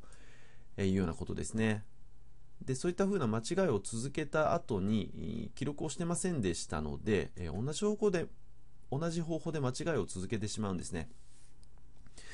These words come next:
人間の脳みそっていうのは面白いもんで、その、多分サバイバルといいますか、生存本能のなせる技だと思うんですけれども、いい思い出っていうのはずっと覚えてるんですね。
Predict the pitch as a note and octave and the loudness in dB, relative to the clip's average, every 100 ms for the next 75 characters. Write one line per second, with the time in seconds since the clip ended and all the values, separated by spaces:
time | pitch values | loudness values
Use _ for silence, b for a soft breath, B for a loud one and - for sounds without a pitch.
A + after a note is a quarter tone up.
0 | B B B B A#2 C#3+ E3 E3 E3+ E3+ | B B B B 4 6 8 8 8 8
1 | D3 G2 G2+ F2+ E2 A2 C3 D#3+ D3+ A2 | 4 4 4 6 6 6 2 4 6 6
2 | G#2 F#2+ F2+ - - - A#2+ A2 G2 F#2 | 8 8 6 4 -4 -2 2 4 4 2
3 | - E3+ F3 B2+ B2 B2 G3 E3+ A2 G2 | 0 0 2 4 4 8 8 10 8 6
4 | - G#2 G2 G2+ G2 E2+ D#2+ - D3 E3 | 2 0 2 2 0 -2 0 0 0 2
5 | E3 F#3 E3+ A#2 F#2+ F2+ B1 G2+ F#2 A2+ | 4 4 6 6 6 4 4 2 2 4
6 | G2 A#2 A2 - E2+ G#2 A2 D#2 D2 - | 4 4 2 2 2 4 4 2 -2 0
7 | D2+ D2+ E2 G#2+ - B B B B B | 0 2 4 4 2 B B B B B
8 | B - G#3 A3+ D#3+ G3+ G3 G3+ G#2 F#2+ | B -2 4 6 8 6 4 2 2 2
9 | F2 F2 - - - - - - - - | 6 6 4 0 -8 -8 -8 -8 -8 -8
10 | - A#2 C3 D3+ C#3+ C#3+ F2 E2 D#2 - | -6 -2 2 4 6 6 6 2 0 0
11 | E2+ - | -2 -4